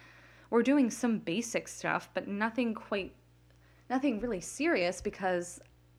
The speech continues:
I was just diagnosed. They just figured it out. I mean, I'm gonna have a phone conference with my, I almost said with my teacher, <laughs> with my doctor, with my teacher.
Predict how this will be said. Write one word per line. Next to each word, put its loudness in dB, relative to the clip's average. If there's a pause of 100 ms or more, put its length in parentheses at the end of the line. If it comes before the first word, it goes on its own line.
I 2
was -4
just 0
diagnosed. -4
They 0
just -6
figured -2
it -2
out. 2
I -6
mean, -6
I'm -8
gonna -4
have -2
a 2
phone -6
conference -8
with -10
my, -4
I -8 (500)
almost -8
said -4
with -14
my -8
teacher, -8 (240)
<laughs> -6
with -2
my 0
doctor, 4 (840)
with -10
my -8
teacher. -8